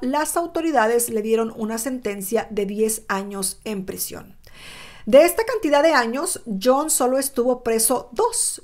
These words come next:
y en mil novecientos ochenta nuevamente estaba en las calles bajo libertad condicional. Tiempo después conoció a una joven llamada Karen, con la que comienza una relación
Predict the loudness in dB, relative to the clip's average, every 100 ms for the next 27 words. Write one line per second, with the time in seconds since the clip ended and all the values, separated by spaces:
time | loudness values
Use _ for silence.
0 | -6 0 0 0 -2 -2 -2 -4 -4 -6
1 | -4 -4 0 0 0 -2 -6 -2 2 2
2 | 2 -4 -2 -2 -2 -4 -4 2 2 2
3 | -2 -4 -6 -2 -4 0 -2 -2 -4 -6
4 | -2 -2 -2 -8 -4 0 -2 -2 -8 -8
5 | -10 -8 -6 -4 -4 -4 -8 -20 -20 -18
6 | -18 -14 -2 2 4 4 4 4 4 2
7 | -2 -4 -2 4 6 6 4 0 -2 2
8 | 2 4 2 0 2 2 0 0 0 0
9 | 0 -4 -4 -4 -2 -4 -6 -6 -6 -6
10 | -2 -2 -2 -2 0 0 -2 -2 0 0
11 | 0